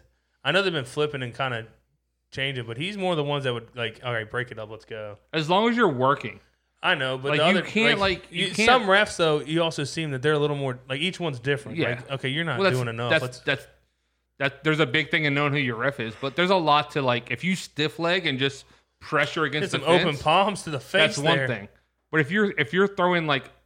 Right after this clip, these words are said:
Speaker 2: even, like, minor, like, even though, like, the, what
Speaker 1: Knee,
Speaker 2: we've seen,
Speaker 1: knee.
Speaker 2: the, if we're seeing shoulder strikes and, like, little knees to the thighs.
Speaker 1: There it is. Nice elbow.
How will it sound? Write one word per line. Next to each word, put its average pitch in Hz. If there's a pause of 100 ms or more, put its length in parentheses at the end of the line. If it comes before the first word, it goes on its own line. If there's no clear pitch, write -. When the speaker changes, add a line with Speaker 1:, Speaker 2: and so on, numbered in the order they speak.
(480)
Speaker 2:
even, 175
like, 127
minor, 127
like, 120 (460)
even 180
though, 180
like, 160
the, 131
what -
Speaker 1:
Knee, 190
Speaker 2:
we've 143
seen, 131
Speaker 1:
knee. 196 (680)
Speaker 2:
the, 151
if -
we're 170
seeing 190
shoulder 151
strikes 165
and, 139
like, 117
little 139
knees 135
to 147
the 131
thighs. 139
Speaker 1:
There 170
it 156
is. 156
Nice 175
elbow. 143